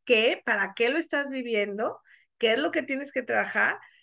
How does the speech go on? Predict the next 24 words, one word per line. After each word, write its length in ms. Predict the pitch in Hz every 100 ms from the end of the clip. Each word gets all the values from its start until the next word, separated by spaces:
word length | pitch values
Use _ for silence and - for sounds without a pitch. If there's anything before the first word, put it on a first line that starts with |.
| _
salte 640 | _ - 262 240 254 294 -
de 100 | 392
la 140 | 262
zona 300 | - 247 254
de 100 | 294
confort 560 | 285 233 220 226 254 262
para 300 | 233 214 202
desaprender 1040 | 214 320 403 427 403 254 233 214 208 233 494 403 285
ese 300 | 214 214 247
código 340 | 240 226 247
que 140 | 262 226
tienes 460 | 208 226 359 - _
y 160 | - 233
empiezas 560 | 208 202 208 226 294
a 20 | 277
hacer 280 | 262 247
acción 600 | 240 247 - - 240 320 - _ _ _ _ _
para 320 | 240 240 302
ocuparte 960 | 320 - 247 214 - 214 254 277 - 359
y 100 | 294
no 200 | 247 240
preocuparte 960 | 254 254 202 208 202 208 233 254 - _
de, 460 | 196 190 180 175
de 720 | - 190 190 190 185 180 175